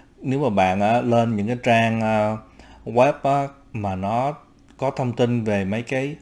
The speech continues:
mortgage rate này đó, bây giờ nó dao động á, là hơn năm phần trăm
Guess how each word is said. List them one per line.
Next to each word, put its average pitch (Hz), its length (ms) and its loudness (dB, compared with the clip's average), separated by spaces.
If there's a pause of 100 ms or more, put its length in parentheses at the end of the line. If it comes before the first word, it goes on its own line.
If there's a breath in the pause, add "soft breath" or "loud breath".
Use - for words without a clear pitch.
mortgage 120 300 -2
rate 131 340 -2
này 104 220 -4
đó, 113 100 -6
bây 117 180 -4
giờ 95 260 0
nó 113 380 0 (420 loud breath)
dao 117 240 4
động 95 320 2
á, 110 60 0
là 98 360 2
hơn 127 340 2
năm 131 220 0
phần 101 260 -8
trăm 117 280 0